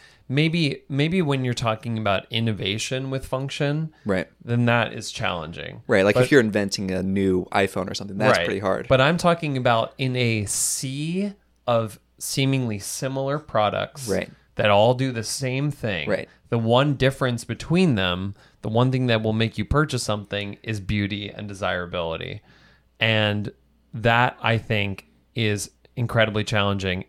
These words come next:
Speaker 1: And even when you're working on innovative products, to make those things then, like, beautiful is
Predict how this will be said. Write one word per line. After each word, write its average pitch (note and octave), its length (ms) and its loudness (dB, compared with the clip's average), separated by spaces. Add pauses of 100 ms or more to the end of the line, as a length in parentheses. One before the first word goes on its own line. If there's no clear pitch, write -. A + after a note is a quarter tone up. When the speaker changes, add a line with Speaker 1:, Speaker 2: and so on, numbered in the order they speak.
Speaker 1:
And F3+ 280 -2
even G3 320 2
when F#3+ 120 4
you're E3+ 80 4
working F#3+ 340 2
on G#2+ 160 0
innovative G2+ 480 -2
products, F#2+ 640 -4
to - 140 -4
make B2 380 -6
those A2+ 300 -2
things G#2 420 -6
then, G2+ 480 -2 (1120)
like, G2+ 260 -4 (320)
beautiful G2+ 800 -2 (160)
is A2+ 300 -2